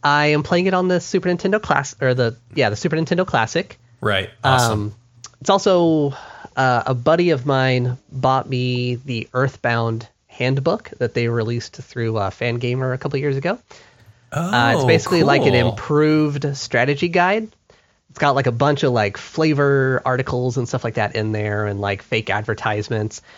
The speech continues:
Speaker 1: And the whole thing's written like it takes place in the nineties, you know. So it, yeah, it talks about, like, you know, listening to accompanying track on your Walkman and, you know, stuff like that.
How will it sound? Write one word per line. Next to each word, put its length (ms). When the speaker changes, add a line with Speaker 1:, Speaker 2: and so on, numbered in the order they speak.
Speaker 1:
And 140
the 40
whole 140
thing's 260
written 380
like 180
it 60
takes 200
place 300
in 80
the 80
nineties, 580
you 80
know. 280
So 200
it, 120
yeah, 220
it 160
talks 260
about, 220
like, 240
you 60
know, 300
listening 460
to 160
accompanying 500
track 280
on 180
your 320
Walkman 500
and, 260
you 80
know, 60
stuff 220
like 140
that. 240